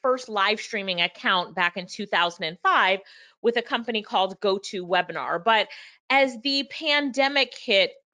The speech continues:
uh, globally, so many people were forced into this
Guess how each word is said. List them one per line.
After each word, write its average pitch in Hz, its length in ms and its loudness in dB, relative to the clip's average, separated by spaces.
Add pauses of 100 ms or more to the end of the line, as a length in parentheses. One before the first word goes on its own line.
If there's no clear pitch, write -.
(380)
uh, 180 340 4
globally, 190 800 2 (300)
so 285 360 2
many 302 420 0
people 190 720 2
were 190 180 4
forced 220 600 0
into 196 720 -4
this 185 380 2